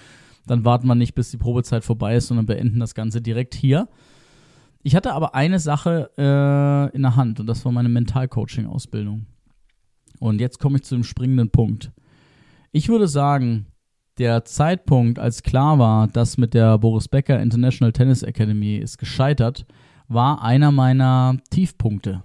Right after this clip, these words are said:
in meinem Leben, weil ich stand vor, ja,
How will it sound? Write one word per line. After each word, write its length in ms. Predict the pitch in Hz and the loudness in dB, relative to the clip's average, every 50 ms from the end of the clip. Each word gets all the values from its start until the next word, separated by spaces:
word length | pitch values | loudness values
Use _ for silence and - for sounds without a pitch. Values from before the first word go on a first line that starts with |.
| - - _ | -16 -20 _
in 160 | - - 110 104 | -6 -4 -2 0
meinem 600 | 101 101 101 101 101 101 98 98 98 95 104 - | 0 0 0 0 0 -2 -2 -4 -4 -6 -8 -4
Leben, 360 | - 110 110 107 98 101 98 95 | -2 0 0 0 0 -2 -2 0
weil 160 | 107 113 123 | 0 0 0
ich 120 | 123 - | -2 -2
stand 500 | - - 131 135 160 170 151 - - - - _ _ _ _ _ | -2 -2 0 0 0 0 -2 -6 -12 -16 -16 _ _ _ _ _
vor, 720 | - - - - 131 135 139 139 143 143 143 139 - - 117 | -20 -10 -6 -4 -2 0 4 4 6 6 4 2 0 -6 -12
ja, 340 | 104 101 110 113 131 135 | -10 -10 -6 -4 -4 -4